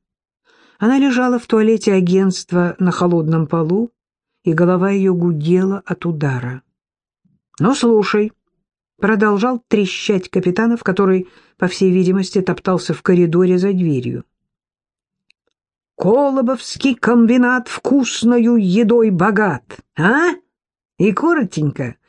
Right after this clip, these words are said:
и забористо". Софья подняла руки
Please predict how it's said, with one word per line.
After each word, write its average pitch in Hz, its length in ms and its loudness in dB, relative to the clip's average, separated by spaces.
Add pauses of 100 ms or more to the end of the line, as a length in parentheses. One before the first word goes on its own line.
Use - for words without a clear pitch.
и 165 60 0
забористо". 180 840 -2 (1200)
Софья 196 380 -4
подняла 190 400 0
руки 180 440 -8